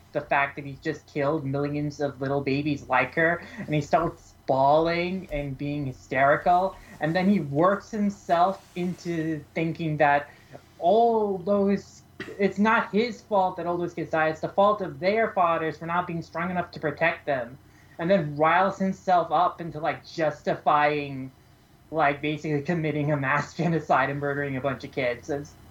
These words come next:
it was an incredibly disturbing scene of, like, the mental gymnastics someone would go through to justify murder and hatred <laughs> and war and murder. I mean, genocide is just,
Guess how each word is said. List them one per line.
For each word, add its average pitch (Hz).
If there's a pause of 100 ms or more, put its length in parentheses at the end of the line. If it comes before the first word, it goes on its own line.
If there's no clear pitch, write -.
(140)
it 196
was 190
an 208
incredibly 202
disturbing 147
scene 131 (340)
of, 151
like, 151
the 165
mental 180
gymnastics 143
someone 143 (460)
would 165
go 147
through 143
to -
justify 156
murder 131
and 139
hatred 147
<laughs> -
and 139 (300)
war 139 (200)
and 143 (120)
murder. 151 (600)
I 143
mean, 143
genocide 139
is -
just, -